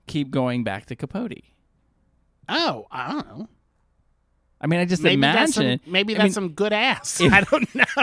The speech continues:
Speaker 1: <laughs> It would have to be the best.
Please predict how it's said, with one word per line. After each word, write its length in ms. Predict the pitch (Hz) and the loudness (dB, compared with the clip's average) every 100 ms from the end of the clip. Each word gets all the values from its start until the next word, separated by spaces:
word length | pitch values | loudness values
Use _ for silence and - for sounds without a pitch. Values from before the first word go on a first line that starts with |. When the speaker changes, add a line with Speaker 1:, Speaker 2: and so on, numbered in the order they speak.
| - | 0
Speaker 1:
<laughs> 60 | 202 - 208 - 220 - - - - _ | -4 -4 -8 -6 -10 -10 -20 -20 -20 _
It 160 | 165 196 | -4 2
would 140 | 403 | 2
have 560 | 262 - 156 160 - - | 2 -2 -2 -2 -4 -8
to 160 | 165 | -8
be 420 | 135 123 110 117 - _ _ - - - - - - _ _ _ | -6 -6 -8 -10 -16 _ _ -20 -20 -20 -20 -20 -20 _ _ _
the 360 | 165 135 151 160 131 _ | -20 -6 -4 -4 -6 _
best. 640 | - 170 135 - - - | -8 -6 -6 -8 -12 -12